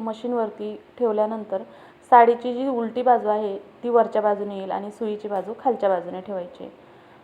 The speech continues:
पिको फॉलच्या मशीनच्या नॉबमध्ये साडीचा काठ जो आहे तो अशा पद्धतीने उभा पकडायचा आहे आणि साडी अलगद हाताने पुढे खेचायची आहे.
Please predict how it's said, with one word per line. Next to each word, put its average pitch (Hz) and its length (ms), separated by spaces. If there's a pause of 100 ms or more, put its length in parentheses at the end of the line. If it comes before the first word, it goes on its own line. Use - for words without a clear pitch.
(600)
पिको 247 240
फॉलच्या 247 380
मशीनच्या 220 520
नॉबमध्ये 214 680
साडीचा 214 540
काठ 208 500
जो 214 120
आहे 196 340 (500)
तो 214 40
अशा 220 180
पद्धतीने 214 560
उभा 208 300
पकडायचा 190 520
आहे 196 240 (440)
आणि 196 260
साडी 208 420
अलगद 214 440
हाताने 214 360
पुढे 208 360
खेचायची 185 420
आहे. 180 220